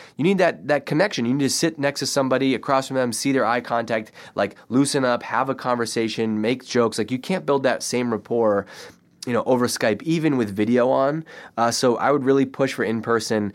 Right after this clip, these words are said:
Not only is the audio quality better, but, but the rapport and the relationship and the conversation has seemed to be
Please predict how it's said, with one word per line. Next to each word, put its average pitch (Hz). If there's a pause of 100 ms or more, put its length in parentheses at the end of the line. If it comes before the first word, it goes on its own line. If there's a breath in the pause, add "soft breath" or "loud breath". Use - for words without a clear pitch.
(200 loud breath)
Not 170
only 165
is 117
the 110
audio 110
quality 113
better, 113
but, 101
but 104
the 107
rapport 123
and 101
the 92
relationship 123
and 98
the 95
conversation 113
has 95
seemed 104
to 98
be 90